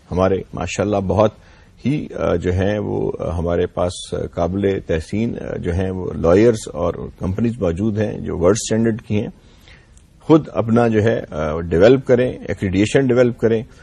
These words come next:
اور اس کے سلسلے میں خود جو ہے لوکل سروسز جو ہیں فراہم کی جائیں۔ گورنمنٹ بھی اس سلسلے میں، آ، ایسے اقتدامات کر رہی ہے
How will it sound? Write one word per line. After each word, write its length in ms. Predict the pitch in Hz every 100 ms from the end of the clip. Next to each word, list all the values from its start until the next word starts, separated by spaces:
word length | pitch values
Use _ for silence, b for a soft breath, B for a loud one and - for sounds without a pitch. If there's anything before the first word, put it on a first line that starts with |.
| b _
اور 180 | - 80
اس 220 | - -
کے 100 | 123
سلسلے 360 | 110 104 113 110
میں 180 | 110 113 -
خود 220 | 147 101 -
جو 120 | 92
ہے 220 | 95 104 - -
لوکل 300 | 90 - 110 -
سروسز 340 | 95 95 117 98
جو 60 | 90
ہیں 60 |
فراہم 400 | 95 87 85 92
کی 140 | 113 113
جائیں۔ 240 | 101 107 - b b b 67
گورنمنٹ 400 | 90 113 147 147
بھی 80 | 139
اس 120 | 131
سلسلے 280 | 117 - 120
میں، 220 | 120 131 - b b -
آ، 120 | -
ایسے 320 | - 101 -
اقتدامات 500 | 107 95 101 101 98
کر 120 | 98
رہی 320 | 107 113 113 98
ہے 360 | 113 - _